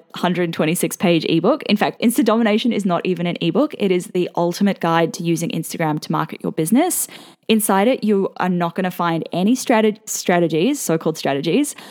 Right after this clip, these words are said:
like following and unfollowing a hundred people a day or joining all of the comment pods out there or using bots to automate your Instagram growth. I'm just not about any of that rubbish. Instead,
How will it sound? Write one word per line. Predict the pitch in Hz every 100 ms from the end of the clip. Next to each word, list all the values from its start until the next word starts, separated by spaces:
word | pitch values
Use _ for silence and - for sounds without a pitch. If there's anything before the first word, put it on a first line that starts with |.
| - -
like | 202 190
following | 190 - 180 185 185 185
and | - 170
unfollowing | 180 175 - 175 175 170 170 165
a | -
hundred | - 160 170
people | 170 165
a | 160
day | 165 160 165 160 165 -
or | 160 151 - - - _
joining | 240 233 233
all | - - 214
of | 220
the | 202
comment | 208 196 202 -
pods | - 185 180 185
out | 185
there | 190 185 180 180
or | - 156
using | 147 196 190 185 160
bots | 160 175 -
to | -
automate | - 175 185 165
your | -
Instagram | 143 - 180 175 170
growth. | 170 165 170
I'm | 190 196
just | 208
not | 208 185 175 -
about | 170 170 160
any | - 175 190
of | 185
that | 175
rubbish. | 175 165 285 311 - - - - -
Instead, | 214 - 196 196